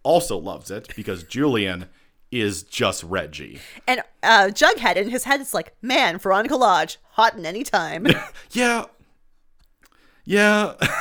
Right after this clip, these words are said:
Speaker 1: I don't know why that was so uncomfortable to me, the idea of Jughead's like, "Yep, sexually attracted to that woman."
Speaker 2: Well, remember when he was gonna sleep with her
Speaker 1: I mean,
Speaker 2: to make an
Speaker 1: I'm,
Speaker 2: explosion happen?
Speaker 1: I'm gonna say this right now.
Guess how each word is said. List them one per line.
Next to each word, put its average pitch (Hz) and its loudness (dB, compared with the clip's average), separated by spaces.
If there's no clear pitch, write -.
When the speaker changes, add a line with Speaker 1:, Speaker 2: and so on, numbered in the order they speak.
Speaker 1:
I 214 6
don't 247 6
know 233 6
why 165 6
that 143 2
was 131 2
so 123 4
uncomfortable 113 -2
to 113 -14
me, 110 -8
the 101 -10
idea 110 -6
of 110 -8
Jughead's 110 -4
like, 104 -6
"Yep, 117 -4
sexually 123 -4
attracted 120 -2
to 101 -6
that 113 -2
woman." 107 -8
Speaker 2:
Well, 320 -4
remember 466 6
when 508 -2
he 494 -4
was 466 2
gonna 330 -4
sleep 269 -4
with 403 -4
her 208 2
Speaker 1:
I - 4
mean, 226 4
Speaker 2:
to 415 6
make 269 -2
an 320 -4
Speaker 1:
I'm, 226 6
Speaker 2:
explosion 214 -2
happen? 370 0
Speaker 1:
I'm 262 8
gonna 214 6
say 147 4
this 120 -4
right 107 0
now. 120 0